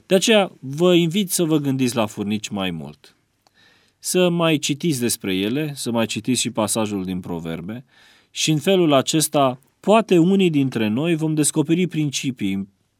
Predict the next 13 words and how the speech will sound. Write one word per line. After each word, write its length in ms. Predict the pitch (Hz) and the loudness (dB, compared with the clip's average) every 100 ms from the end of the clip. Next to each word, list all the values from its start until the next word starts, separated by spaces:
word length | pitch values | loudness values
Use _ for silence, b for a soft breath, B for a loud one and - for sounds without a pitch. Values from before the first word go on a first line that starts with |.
| _ | _
sănătoase 840 | - - 131 117 - 143 131 104 | -8 -2 0 0 2 2 2 -4
pentru 340 | 95 104 104 104 | -4 -6 -4 -4
a 60 | |
trăi 300 | 101 107 123 | -4 -2 -2
mai 180 | 131 110 | 0 -2
frumos 360 | 104 101 117 123 | -4 -4 -4 -4
pe 120 | 110 | -6
pământul 380 | 107 107 120 107 | -6 -6 -4 -4
acesta, 580 | 95 - 87 - 147 156 b b b b b | -6 -8 -10 -10 -12 -12 b b b b b
dar, 420 | 113 113 143 180 | -6 2 4 4
de 240 | 156 117 117 | 2 0 0
ce 280 | - 160 170 | 0 -2 -2
nu, 460 | 131 117 156 180 | -2 -2 -4 -8